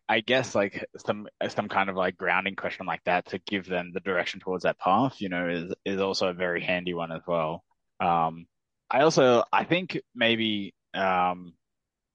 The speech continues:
and my, I, I, maybe this bit, tidbit is,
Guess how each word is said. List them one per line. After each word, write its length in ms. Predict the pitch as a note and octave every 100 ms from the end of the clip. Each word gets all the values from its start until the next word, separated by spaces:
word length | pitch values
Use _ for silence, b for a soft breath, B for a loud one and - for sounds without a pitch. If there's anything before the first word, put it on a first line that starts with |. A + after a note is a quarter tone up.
| _ _ _ _ _ _ _ _ -
and 160 | A2+
my, 120 | G2+ -
I, 260 | A2 G#2+ E2
I, 140 | - E2+
maybe 460 | A#2 C3+ B2+ A2 F2+
this 160 | G#2 - _
bit, 160 | F2+ - _ -
tidbit 400 | A#2 - F2 -
is, 320 | G2 G2